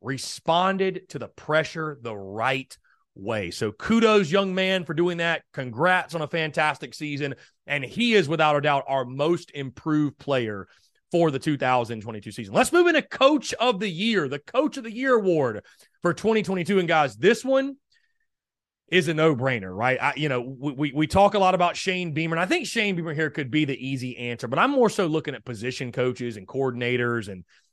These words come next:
and guys, again, this one, this one, I, I don't have to explain the winner of this award is all because his, his unit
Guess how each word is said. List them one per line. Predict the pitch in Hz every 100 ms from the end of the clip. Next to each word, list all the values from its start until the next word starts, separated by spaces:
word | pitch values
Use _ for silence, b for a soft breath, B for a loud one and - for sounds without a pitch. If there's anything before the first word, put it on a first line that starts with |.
| _ -
and | 113 113
guys, | 117 101 107
again, | 135 131 123 101
this | 131 214 214
one, | 226 226 160
this | 175 185
one, | 196 180
I, | 151 143
I |
don't | 170 127
have | 143 127
to | 123
explain | - - - 143 147 143
the | 123
winner | 131 131
of | 110
this | 123 -
award | 120 117 123
is | 107
all | 123 120
because | 110 110
his, | - 156 127
his | - 160 151
unit | 123 156 170 175